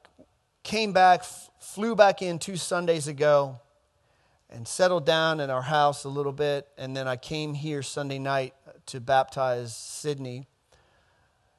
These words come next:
And up until that time, things were forming in my life, but I really didn't know what the answer to the sabbatical was.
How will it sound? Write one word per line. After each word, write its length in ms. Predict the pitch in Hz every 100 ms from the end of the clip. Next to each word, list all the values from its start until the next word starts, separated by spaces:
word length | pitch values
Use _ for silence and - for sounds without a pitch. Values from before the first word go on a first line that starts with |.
| _ _ _ _ _
And 140 | 147 170
up 100 | 190
until 640 | 233 - 220 214 196 - 147
that 300 | 175 170 -
time, 440 | 180 185 175 143
things 340 | - 175 180
were 100 | 151
forming 520 | 139 - 170 185 175 151
in 100 | 139
my 160 | 135
life, 560 | 135 160 180 160 127 -
but 340 | 143 135 131 - _ _ _ _ _ _ _ _ _ _ _ -
I 60 | 151
really 200 | 185 220
didn't 200 | 226 220
know 120 | 214
what 120 | 190
the 120 | 165
answer 280 | 175 180 -
to 60 | 135
the 100 | 127
sabbatical 600 | - 135 139 139 127 120
was. 680 | 120 131 113 113 120 -